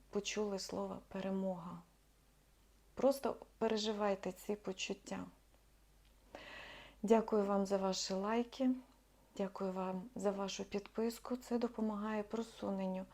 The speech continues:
мого каналу, розвитку мого каналу.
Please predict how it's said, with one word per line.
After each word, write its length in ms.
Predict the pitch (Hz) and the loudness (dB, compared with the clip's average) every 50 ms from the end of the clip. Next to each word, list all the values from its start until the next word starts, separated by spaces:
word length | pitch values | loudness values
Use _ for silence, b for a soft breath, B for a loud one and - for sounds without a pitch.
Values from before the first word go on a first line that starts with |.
| B B B B B B - | B B B B B B -4
мого 480 | 196 196 196 202 196 185 180 180 180 - B B B B - | 0 2 2 2 2 0 -2 -6 -8 -10 B B B B -14
каналу, 580 | - - 190 190 190 190 190 196 208 226 233 233 B B B B B | -8 -4 -2 0 0 0 0 -2 -2 -4 -6 -8 B B B B B
розвитку 560 | - 208 208 226 226 240 240 233 233 - - 226 | -2 0 2 2 2 2 2 2 0 -2 0 0
мого 260 | 226 220 214 220 220 - | 2 2 0 -2 -4 -4
каналу. 460 | - 214 208 214 214 214 208 208 208 | -4 -2 -2 0 0 -2 -4 -4 -8